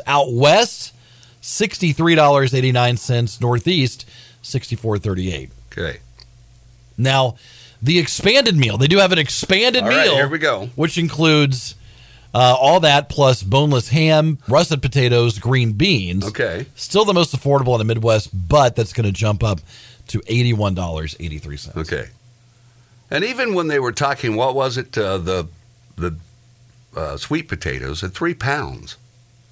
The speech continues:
Speaker 1: Yeah.
Speaker 2: for ten people. It's like, you know, you're lucky to get a teaspoonful, aren't you? I mean, it's, uh, you know, 'cause it's like three pounds.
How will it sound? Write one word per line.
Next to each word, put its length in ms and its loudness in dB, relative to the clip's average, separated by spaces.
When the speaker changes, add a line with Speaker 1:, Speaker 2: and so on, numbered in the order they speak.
Speaker 1:
Yeah. 180 -10
Speaker 2:
for 120 -12
ten 280 -8
people. 500 -12
It's 160 -6
like, 180 -2
you 160 -4
know, 120 -2
you're 280 -4
lucky 380 -4
to 160 -6
get 480 -6
a 60 -2
teaspoonful, 880 -6
aren't 260 -6
you? 280 -6
I 60 -4
mean, 260 -6
it's, 180 -4
uh, 120 -4
you 120 -4
know, 160 -2
'cause 480 -6
it's 260 -8
like 240 -4
three 260 -4
pounds. 680 -4